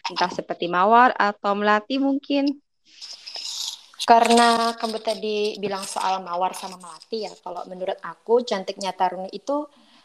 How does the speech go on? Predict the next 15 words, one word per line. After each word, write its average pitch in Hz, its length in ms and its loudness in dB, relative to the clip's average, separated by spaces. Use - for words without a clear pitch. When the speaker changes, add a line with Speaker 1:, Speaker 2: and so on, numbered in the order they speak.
Speaker 2:
lebih 220 400 2
dominan 202 420 -2
ke 240 140 -12
mawar 233 320 4
ya, 190 160 -2
Dek. - 340 -12
Kenapa 269 540 -4
kok 214 180 -4
saya 202 320 0
bilang 180 240 -6
mawar? 180 460 -2
Karena 214 480 -2
taruni 208 400 -4
itu 240 160 -10
kan 302 240 -2